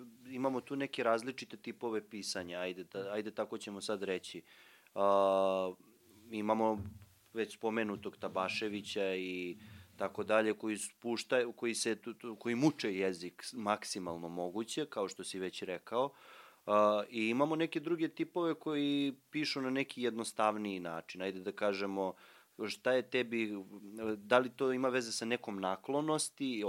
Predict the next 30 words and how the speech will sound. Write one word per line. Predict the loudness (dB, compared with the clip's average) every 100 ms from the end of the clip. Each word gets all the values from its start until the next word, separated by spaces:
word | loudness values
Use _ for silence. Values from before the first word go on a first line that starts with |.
| 4 2
odnosno | 0 -2 -4 -4 -4
da | 0 4 4
li | 2 -2
to | -2 0
ima | 2 2
veze | 4 0 0
sa | -2 4
od-, | 4 4 0
određenim | -6 -4 -4 -2 -4 -2 0
objektivnim | 0 -2 -6 -8 -8 -6 -4
kvalitetom, | -4 -4 -6 -6 -6 -6 -14 -14 _ -20 -8
ako | -6 -6
to | -4 -2
uopšte | -2 -2 -6 -10
i | -10
postoji. | -12 -10 -6 -6 -6
E, | _ _ -20 -20 -20 -20 -20 _ -6 0 4 2
šta | 2 0 0
ti | 2
misliš | 0 -2 -4 -2
o, |
o | -2 0
ljudima | 0 0 0 -2
koji | -4 -8
pišu | -8 -8 -6
na | -6
neki | -8 -8 -10
jednostavniji | -8 -8 -4 -4 -4 -8
način | -6 -6 -8 -12 -14 -12
i | -12 -10 -10 -10 -12